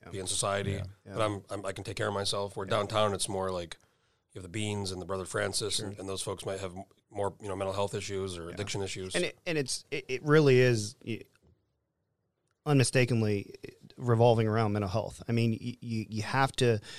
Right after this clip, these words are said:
Speaker 1: I mean, it all roots from that. And I, I know a friend personally, we've got out of the military together 'cause that's what brought me to Alaska. I was in the Army, got out in two thousand eleven. But this guy struggled with mental health, uh, struggled with,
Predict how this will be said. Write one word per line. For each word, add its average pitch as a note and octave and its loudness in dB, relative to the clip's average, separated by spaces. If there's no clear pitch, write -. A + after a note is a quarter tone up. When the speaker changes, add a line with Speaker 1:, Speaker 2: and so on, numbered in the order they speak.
Speaker 1:
I A#2+ -2
mean, A2 0
it C#3 6
all C3+ 6
roots C3 4
from G#2+ 0
that. G#2+ 0
And A#2+ 0
I, D3 2
I F3+ 2
know E3 6
a G#2 6
friend A2 0
personally, A2 0
we've A#2 -6
got A#2 4
out G#2+ 4
of G#2+ 2
the G2+ -2
military G#2+ 0
together G2+ 0
'cause B2 -4
that's A2 0
what A2+ 0
brought A2+ 4
me A2+ 0
to G#2 2
Alaska. G#2 -2
I A#2 -8
was A2 -4
in G#2+ -4
the G#2+ 0
Army, A2 2
got G#2+ 0
out G#2+ -2
in G2+ -2
two - -8
thousand G#2 -2
eleven. G2+ -2
But B2 -12
this C3 0
guy B2 6
struggled B2+ 4
with G2+ 0
mental G2+ -2
health, G2 -4
uh, G2+ 0
struggled A2 2
with, G#2 -4